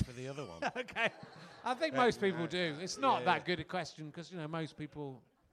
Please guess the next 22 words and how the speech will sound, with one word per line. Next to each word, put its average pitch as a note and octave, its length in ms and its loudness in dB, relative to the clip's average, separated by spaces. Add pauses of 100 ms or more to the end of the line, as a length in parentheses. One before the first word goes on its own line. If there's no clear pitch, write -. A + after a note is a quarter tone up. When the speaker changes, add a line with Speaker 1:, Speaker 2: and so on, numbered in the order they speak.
(600)
Speaker 2:
don't D3 160 -4
wanna C#3 220 -6
hang C3+ 220 -4
around C3+ 300 -6
with C3 120 -10
a C3+ 40 -12
massive C3+ 360 -12
cunt. C#3 280 -8
<laughs> - 60 -16 (2000)
So, G3+ 340 2
um, G3+ 300 6 (480)
it's G#3+ 240 0
been, A#3+ 360 8
uh, A#3 340 8 (540)
which, B3+ 400 10
as B3+ 180 8
it's A#3+ 160 2
turned B3 320 4
out, F#3+ 260 8
Mark, F3 280 0 (160)
you F3 120 0
have, F3 200 2